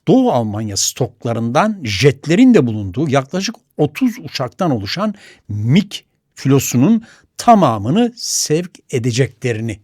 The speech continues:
açıklamıştı. Daha önce Alman tanklarının Ukrayna'ya gönderilmesi sırasında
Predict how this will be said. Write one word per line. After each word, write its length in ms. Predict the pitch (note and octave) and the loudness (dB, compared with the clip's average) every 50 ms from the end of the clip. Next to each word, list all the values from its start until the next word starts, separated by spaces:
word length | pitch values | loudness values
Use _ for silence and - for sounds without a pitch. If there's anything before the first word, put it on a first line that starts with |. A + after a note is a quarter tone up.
| _ _ | _ _
açıklamıştı. 680 | - - - - - - F#2 E2+ E2 - - - - _ _ _ _ _ _ _ _ _ _ _ _ - - - - - _ _ - | -20 -14 -14 -14 -12 -12 -16 -14 -12 -12 -14 -14 -16 _ _ _ _ _ _ _ _ _ _ _ _ -20 -20 -20 -20 -20 _ _ 0
Daha 240 | A#3+ C#4 D4+ D#4 | 4 6 8 8
önce 440 | D4+ B3 C#3 G2+ F2 - F#2 G#2+ C3 | 6 6 2 -2 -4 -8 -6 -6 -6
Alman 440 | D3+ A#2+ A#2+ B2+ C#3 D#3 G#3+ B3 A3+ | -2 2 2 2 4 4 4 4 4
tanklarının 640 | - G#3 A3 G#3+ - - A3+ A3+ A3 B3 D4+ D4 - - _ _ - | 4 2 2 2 4 6 6 6 6 6 4 2 0 -6 _ _ -6
Ukrayna'ya 500 | B3+ F3+ - - G#3 G3+ A#3+ B3 B3 G#3+ | -6 -6 -4 -2 0 4 6 6 6 6
gönderilmesi 840 | D#3+ B2+ B2+ C#3+ C#3+ D3 C3+ D#3 C#3+ D#3 D#3 D#3 D#3 C#3+ - - - | 4 4 4 4 4 6 4 4 4 4 4 4 4 2 2 2 4
sırasında 760 | - - - B2+ G2+ F#2+ - - A2+ A#2 B2 E3 G#3 B3+ B3 | 2 2 2 0 -2 -4 -4 -4 -4 -4 0 0 0 0 0